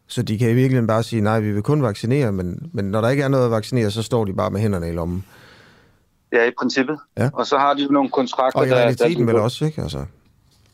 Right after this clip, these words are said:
Speaker 2: Ja, det kan du vel godt sige. Der
Speaker 1: Ja.
Speaker 2: er der,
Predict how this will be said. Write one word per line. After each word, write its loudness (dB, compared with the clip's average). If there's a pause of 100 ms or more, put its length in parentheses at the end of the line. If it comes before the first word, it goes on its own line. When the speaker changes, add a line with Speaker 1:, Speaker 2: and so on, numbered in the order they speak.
(840)
Speaker 2:
Ja, 4
det 4
kan 2
du 0
vel 0
godt 2
sige. -2 (160)
Der 4
Speaker 1:
Ja. 4
Speaker 2:
er 2
der, 4